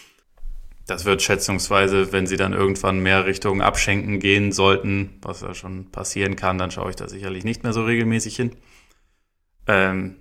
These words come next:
und insgesamt schwierig. Also Mavs, Pelicans, Rockets werden alle zu meinen Top ten League Pass Teams gehören, glaube ich.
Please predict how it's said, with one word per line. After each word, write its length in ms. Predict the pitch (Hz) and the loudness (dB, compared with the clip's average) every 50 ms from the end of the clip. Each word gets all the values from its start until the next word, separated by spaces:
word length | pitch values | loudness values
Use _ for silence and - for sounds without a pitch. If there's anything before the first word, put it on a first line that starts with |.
| - - | -10 -6
und 160 | 104 104 - | -4 -2 -2
insgesamt 760 | - 101 98 - 113 95 87 90 90 92 101 98 - - - - - - - _ _ _ _ _ _ _ _ _ _ _ _ _ _ _ _ _ _ _ _ _ _ _ _ _ _ _ | -2 -4 -4 -4 -4 -2 2 2 2 2 2 -2 -6 -8 -10 -14 -20 -20 -20 _ _ _ _ _ _ _ _ _ _ _ _ _ _ _ _ _ _ _ _ _ _ _ _ _ _ _
schwierig. 520 | - - - 120 113 101 95 - - - - - - - | -12 -4 0 0 2 2 0 -4 -6 -10 -20 -20 -16 -8
Also 240 | - 104 95 95 95 | -6 -4 -2 0 2
Mavs, 300 | 95 95 101 104 - - | 2 4 4 2 2 0
Pelicans, 440 | - 110 104 107 101 107 98 90 101 | 2 2 4 4 2 0 -2 0 2
Rockets 360 | 98 104 107 110 95 - - | 2 4 2 0 -2 -2 2
werden 360 | 104 104 101 101 101 101 - | 2 2 4 2 0 0 0
alle 260 | - - 104 104 104 | 2 4 4 4 2
zu 160 | 101 - - 98 | 0 -2 -2 0
meinen 280 | 98 98 98 98 98 | 2 2 2 0 0
Top 220 | - 107 98 - - | 0 0 -2 0 0
ten 200 | - 104 104 101 | 0 0 2 2
League 200 | 101 113 110 - | 0 -2 -2 -4
Pass 200 | 107 95 92 - | -4 -4 -4 -4
Teams 240 | - 101 98 - | -6 -8 -8 -8
gehören, 300 | - 104 101 98 101 98 | -8 -6 -4 -2 -2 -2
glaube 240 | 98 101 101 101 98 | 0 0 0 0 -2
ich. 140 | 98 98 | -4 -6